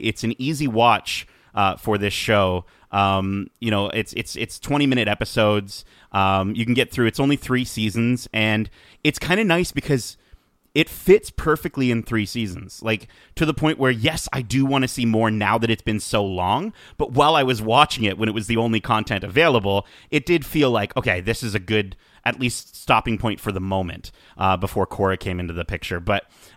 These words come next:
um, but no, honestly, if, if this is more stories, 'cause they have so much content to build out from. They've got a lot of comic books, um, a lot of different things like that. But,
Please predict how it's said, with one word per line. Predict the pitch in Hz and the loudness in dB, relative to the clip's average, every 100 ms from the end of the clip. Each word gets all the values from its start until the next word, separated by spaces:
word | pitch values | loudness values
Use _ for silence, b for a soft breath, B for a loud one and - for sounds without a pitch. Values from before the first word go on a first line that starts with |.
| - | 4
um, | 117 110 107 104 104 | 6 6 4 0 -4
but | - 127 | -4 2
no, | 143 143 | 4 4
honestly, | 107 131 143 156 170 - | 4 2 0 0 -2 0
if, | 123 - | 0 0
if | 123 - | -4 -2
this | 143 147 | -2 -2
is | 175 120 | -2 0
more | 135 135 143 143 143 b - | 2 4 4 2 0 b -18
stories, | - 131 147 | -4 2 2
'cause | 143 131 | 2 -2
they | 190 | 0
have | 226 | -2
so | - 160 | -2 -2
much | 143 131 | -2 -2
content | - 120 117 113 - | -2 -2 0 -4 -4
to | |
build | 90 95 90 | -4 -2 0
out | 98 | -4
from. | - 87 90 | -4 -8 -6
They've | 92 | -4
got | 101 | -2
a | 92 | -2
lot | 90 | -2
of | 87 | -4
comic | - 120 113 - | -2 0 0 0
books, | 104 98 - - b b b | -2 -4 -6 -18 b b b
um, | 95 92 | -4 -2
a | 92 | -2
lot | 98 | -2
of | 98 | -2
different | 95 92 | -4 -6
things | |
like | 95 | -2
that. | 92 - | -2 -2
But, | 101 | -4